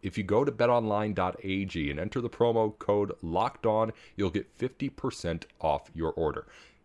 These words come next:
Fifty per-, I'm sorry, fifty percent added on top of your first deposit. I, I'm mixing up all sorts of stuff going on here. But if you go to bet online dot A G right now, make a deposit after you end up making your account,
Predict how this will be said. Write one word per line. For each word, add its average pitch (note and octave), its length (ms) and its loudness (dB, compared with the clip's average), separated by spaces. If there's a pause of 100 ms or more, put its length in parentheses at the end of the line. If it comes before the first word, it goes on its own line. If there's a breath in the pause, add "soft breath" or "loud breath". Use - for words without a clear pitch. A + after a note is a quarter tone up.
Fifty C#3+ 300 -2
per-, A#2+ 180 -4
I'm A2+ 140 4
sorry, - 300 -4
fifty B2 240 -2
percent G#2 440 -2 (120)
added G#2 320 2
on G2+ 300 2
top A2 300 6
of F2+ 140 2
your F2 100 0
first F#2 280 0
deposit. F#2 440 4
I, E2+ 100 -2 (600 loud breath)
I'm F#2+ 260 -4
mixing C3 380 -2
up - 320 -2
all F#2 160 2
sorts - 360 -4
of - 40 -12
stuff - 280 -4
going D#2 200 0
on C2+ 200 -2
here. C2+ 140 -12 (220)
But G#2+ 120 0
if G2 100 0
you G#2+ 80 4
go B2+ 180 8
to B2+ 100 6
bet - 380 2
online G#2 500 4
dot F#2+ 180 2
A G2 160 4
G F#2 200 0
right E2+ 240 2
now, C#2+ 280 -4 (280 loud breath)
make C#3+ 240 2
a C#3+ 40 4
deposit A2+ 500 4
after F#2 320 -2
you F#2 300 0 (200)
end G#2+ 200 0
up G2 100 4
making G2 340 0
your F2+ 140 2
account, A#2+ 380 -2